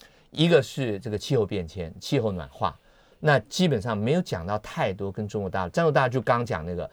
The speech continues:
就如果有些国家没有，呃，采取了非自享，呃，市场导向的经济，呃，市场导向的政策跟作为，我们应该努力把它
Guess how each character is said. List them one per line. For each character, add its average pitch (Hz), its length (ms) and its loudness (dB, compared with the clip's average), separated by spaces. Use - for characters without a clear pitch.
就 117 120 0
如 135 160 2
果 185 140 6
有 117 180 0
些 147 220 0
国 90 220 -6
家 104 320 0
没 131 220 2
有， 113 200 4
呃， 107 140 0
采 127 260 2
取 107 200 -6
了 95 100 0
非 151 300 2
自 147 240 -4
享， - 260 -8
呃， 107 180 0
市 147 240 -2
场 95 260 -4
导 92 200 -2
向 123 220 -2
的 98 100 -4
经 127 220 -4
济， 127 140 -4
呃， 107 120 0
市 - 180 -2
场 104 140 0
导 80 100 -8
向 104 80 -4
的 123 100 -2
政 135 280 2
策 107 220 -2
跟 120 200 -4
作 147 280 4
为， 87 200 -4
我 104 100 -2
们 104 100 0
应 143 80 2
该 143 140 4
努 87 260 -4
力 107 140 -4
把 76 100 -10
它 73 120 -10